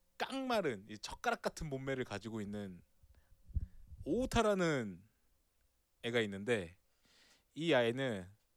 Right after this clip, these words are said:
자기 몸을 근육질로 만들고 싶어 해. 네. 수영하면 뭐 어깨 넓어지잖아요. 근데, 어, 제가, 어, 이거는 좀 딴 얘기인데 수영을 해갖고 그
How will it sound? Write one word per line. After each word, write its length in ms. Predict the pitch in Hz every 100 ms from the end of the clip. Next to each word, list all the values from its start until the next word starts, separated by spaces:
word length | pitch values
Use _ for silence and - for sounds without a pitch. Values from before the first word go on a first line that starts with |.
| _ _ - -
자기 260 | 135 143
몸을 500 | 123 104 127 113 85 -
근육질로 580 | - 165 214 226 226 190
만들고 380 | 120 104 101 92
싶어 220 | - 92
해. 200 | 82 85 _ _ _ _ _ -
네. 220 | 90 90 _ _ _ _ _
수영하면 600 | - 190 190 175 165 160
뭐 180 | 113 101
어깨 240 | 113 - 151
넓어지잖아요. 960 | 107 110 123 110 101 90 85 101 90 80 - _ _ - - - _ _ _ _ - - -
근데, 380 | - 156 160 113 _ _ -
어, 100 | 160
제가, 640 | - 139 143 156 143 110 - _ _ _ _ _
어, 140 | 113 113
이거는 340 | 127 160 151
좀 140 | 156 165
딴 220 | 170 165
얘기인데 480 | 131 104 110 104 - _ _ _ -
수영을 1040 | - 220 214 214 214 214 220 214 202 170 - _ _ _ _ _ _ -
해갖고 600 | 180 175 - 156 156 127
그 380 | - 107 101 90